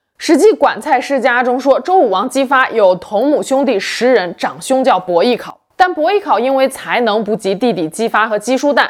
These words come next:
一开始就是个被放弃的对象。周文王姬昌去世之后，次子姬发继位，是为周武王。而此前伯邑考就已经死了，至于怎么死的，史记没有说。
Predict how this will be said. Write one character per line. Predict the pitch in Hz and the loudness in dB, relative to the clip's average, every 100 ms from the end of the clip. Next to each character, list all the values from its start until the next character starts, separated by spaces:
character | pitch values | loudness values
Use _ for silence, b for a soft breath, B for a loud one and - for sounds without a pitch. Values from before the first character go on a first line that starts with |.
| - | -2
一 | 330 | -8
开 | 320 311 | -4 -4
始 | 330 185 | -4 -4
就 | 175 | -4
是 | 190 196 | -2 -2
个 | 175 165 | -2 -2
被 | 165 220 | 0 -2
放 | - - 185 | 0 -2 -2
弃 | - 190 | -6 -4
的 | 151 | -2
对 | 202 170 | -2 0
象。 | 233 196 - _ _ | -2 -4 -8 _ _
周 | - | 2
文 | 427 453 | 4 4
王 | 339 320 | 0 0
姬 | 339 | -2
昌 | 359 320 | -2 -2
去 | 330 302 | 0 0
世 | 277 | 2
之 | 247 | 0
后， | 294 294 | 2 0
次 | - 262 | 0 -6
子 | 196 170 | -6 -8
姬 | - 240 | -4 -4
发 | 233 233 | 0 0
继 | 247 233 | 0 0
位， | 196 214 | 2 2
是 | - - | 2 -2
为 | 185 175 | 0 0
周 | 175 269 | 2 4
武 | 294 220 143 | 4 -2 -6
王。 | 156 160 - _ _ _ | -6 -8 -14 _ _ _
而 | 302 427 | 0 0
此 | - 254 | -4 -6
前 | - 285 | -2 -2
伯 | 294 220 | 0 0
邑 | 262 | 0
考 | 220 180 | 0 -6
就 | 175 185 | -2 -4
已 | 190 | -2
经 | 202 262 | -4 -4
死 | - 175 | -4 -8
了， | - - | -4 -4
至 | - 403 | 0 2
于 | 349 | 4
怎 | 403 - 143 | 2 -2 -2
么 | 196 | -2
死 | 330 - 180 | -2 -4 -2
的， | 160 | -2
史 | 165 - 180 | -6 -8 -6
记 | 185 | -6
没 | 165 | -4
有 | 170 - | -4 -4
说。 | - 196 | 2 2